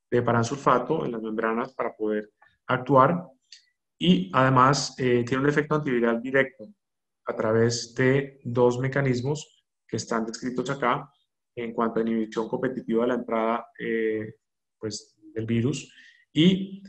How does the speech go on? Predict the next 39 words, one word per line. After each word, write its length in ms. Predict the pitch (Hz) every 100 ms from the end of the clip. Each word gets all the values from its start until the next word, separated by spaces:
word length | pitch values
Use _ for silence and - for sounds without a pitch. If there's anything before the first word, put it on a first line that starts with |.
| -
el, 180 | 139 135
un 80 |
efecto 560 | 143 151 151 147 151 147
antiviral 640 | 127 120 117 113 113 117 120
indirecto 720 | 147 143 131 113 - 156 - _ _ _ _ _ -
que, 520 | 120 117 117 120 120
que 80 | 113
es, 400 | 104 - - _
que 320 | 120 113 110
se 220 | 113 120
reconoció 520 | 120 123 131 123 127 127
por 100 | 117
lo 60 |
menos 240 | 113 123 131
en 80 |
estudios, 680 | 117 - 120 120 127 135 - _ _ -
muchos 260 | - 123
de 120 | 127
ellos 220 | 123 127 127
han 100 | 123
sido 200 | 127 127
in 80 |
vitro, 500 | 131 127 139 170 - _ _ _ _ _ -
aunque 240 | 120 113
no 80 | 113
se 120 | 131
pueden 240 | 131 135 135
extrapolar 520 | 131 120 - 110 107
necesariamente 720 | 123 123 113 113 120 120 127
a 40 |
humanos, 520 | 131 123 117 147 147 _ _ _
pues, 240 | 120 117 - -
eh, 300 | 110 107 107
muestran 520 | 113 113 113 - 127
el 100 | 123
potencial 560 | 113 110 107 - 110 107
que 120 | 123
podría 340 | 120 113 107 104
tener 360 | 113 117 113